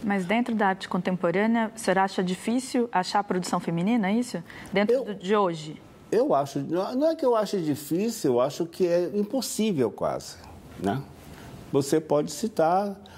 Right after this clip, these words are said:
Speaker 2: algumas artistas.
Speaker 1: Renata Felinto, Janaína Barros,
Speaker 2: É.
Speaker 1: Michele Mattiusi, tem algumas.
Speaker 2: É, tem algumas artistas contemporâneas que eu tenho, inclusive, minhas dúvidas com elas,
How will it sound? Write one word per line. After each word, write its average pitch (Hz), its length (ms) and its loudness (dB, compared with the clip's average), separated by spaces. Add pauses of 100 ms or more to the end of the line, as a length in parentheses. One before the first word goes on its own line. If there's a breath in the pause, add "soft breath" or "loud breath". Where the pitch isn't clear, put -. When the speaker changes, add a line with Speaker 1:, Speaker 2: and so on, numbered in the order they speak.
(140 loud breath)
Speaker 2:
algumas 135 500 2
artistas. 120 320 -2
Speaker 1:
Renata 185 300 2
Felinto, 196 640 0
Janaína 165 420 -4
Barros, 160 960 0
Speaker 2:
É. 143 320 0
Speaker 1:
Michele 175 400 -2
Mattiusi, 165 600 -2
tem 170 180 -2
algumas. 214 360 4
Speaker 2:
É, 185 60 2
tem 262 160 0
algumas 214 420 2
artistas 135 600 0
contemporâneas 143 1040 2
que - 120 0
eu 180 80 2
tenho, 180 320 0
inclusive, 160 400 2
minhas 165 260 0
dúvidas 98 480 -2
com 90 160 -4
elas, - 460 -6